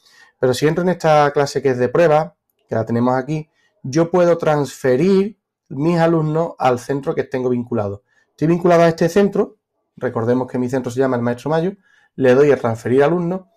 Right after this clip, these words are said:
y automáticamente esta clase, que yo la marque, todos los alumnos ya aparecen dentro del Maestro Mayo, con lo cual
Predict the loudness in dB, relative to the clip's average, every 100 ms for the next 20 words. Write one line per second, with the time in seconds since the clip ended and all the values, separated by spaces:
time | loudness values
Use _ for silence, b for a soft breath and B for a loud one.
0 | b b b 0 4 4 2 2 2 0
1 | 0 0 -2 -2 -4 -6 _ _ _ _
2 | _ _ -4 -2 -2 -2 -2 0 -2 -2
3 | -2 -2 -4 _ -8 -2 0 2 0 -2
4 | -4 -8 -10 _ _ _ _ _ 2 6
5 | 6 6 4 4 4 4 2 0 -2 -4
6 | -6 -4 0 2 4 2 2 0 -2 0
7 | -2 0 0 0 -2 -4 -6 -6 -8 -12
8 | b b b 0 2 2 4 4 2 -2